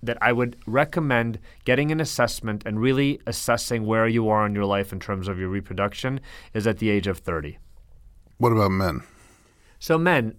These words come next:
Speaker 1: um, as I touched on a
Speaker 2: 'Cause
Speaker 1: little
Speaker 2: you
Speaker 1: bit
Speaker 2: s-,
Speaker 1: earlier,
Speaker 2: yeah, you said around
Speaker 1: study
Speaker 2: forty things start to
Speaker 1: forty,
Speaker 2: change.
Speaker 1: so s-, a lot of studies have shown that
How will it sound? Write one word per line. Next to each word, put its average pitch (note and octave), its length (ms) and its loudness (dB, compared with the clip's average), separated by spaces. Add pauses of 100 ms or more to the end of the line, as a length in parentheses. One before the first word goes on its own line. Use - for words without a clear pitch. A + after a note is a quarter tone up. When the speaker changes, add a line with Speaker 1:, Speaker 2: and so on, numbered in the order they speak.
(140)
Speaker 1:
um, B2+ 360 0 (280)
as B2+ 100 -2
I C3 80 2
touched - 560 -6
on C3 160 -2
a C3 40 0
Speaker 2:
'Cause A#2+ 100 4
Speaker 1:
little A2+ 80 6
Speaker 2:
you B2+ 60 2
Speaker 1:
bit C3+ 180 0
Speaker 2:
s-, - 20 -4
Speaker 1:
earlier, B2 380 2
Speaker 2:
yeah, D3+ 100 4
you G#2+ 140 4
said B2 160 4
around A2+ 220 6
Speaker 1:
study D#3 180 4
Speaker 2:
forty B2+ 300 6
things G#2 320 2
start E3+ 280 8
to C#3+ 100 6
Speaker 1:
forty, C3+ 140 4
Speaker 2:
change. A2 220 4
Speaker 1:
so B2+ 200 6
s-, - 360 -4
a A2+ 60 0
lot A#2 320 4
of D3+ 100 -2
studies E3 340 -2
have F3+ 120 -2
shown A#2 440 -2 (220)
that - 100 -10